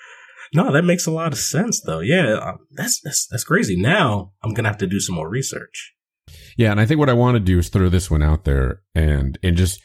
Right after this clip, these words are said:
Speaker 2: ask about the city of Milwaukee. I went
Speaker 1: Yeah.
Speaker 2: out there. I had a really
Speaker 1: Yeah.
Speaker 2: nice trip. I did try some good beers. Um, I had,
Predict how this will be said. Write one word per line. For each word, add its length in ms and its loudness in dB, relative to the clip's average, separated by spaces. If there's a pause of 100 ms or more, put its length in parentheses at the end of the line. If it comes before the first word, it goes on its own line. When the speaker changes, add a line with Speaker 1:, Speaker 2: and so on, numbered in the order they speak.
(120)
Speaker 2:
ask 280 2
about 140 0
the 60 -4
city 240 -2
of 60 -2
Milwaukee. 500 -6 (240)
I 80 0
went 220 4
Speaker 1:
Yeah. 100 2
Speaker 2:
out 120 -2
there. 280 -6 (280)
I 100 0
had 120 4
a 60 4
really 340 2
Speaker 1:
Yeah. 60 2
Speaker 2:
nice 300 0
trip. 440 -2 (100)
I 100 0
did 340 0
try 360 0
some 280 0
good 280 -2
beers. 460 0 (600)
Um, 440 0 (180)
I 200 0
had, 520 -2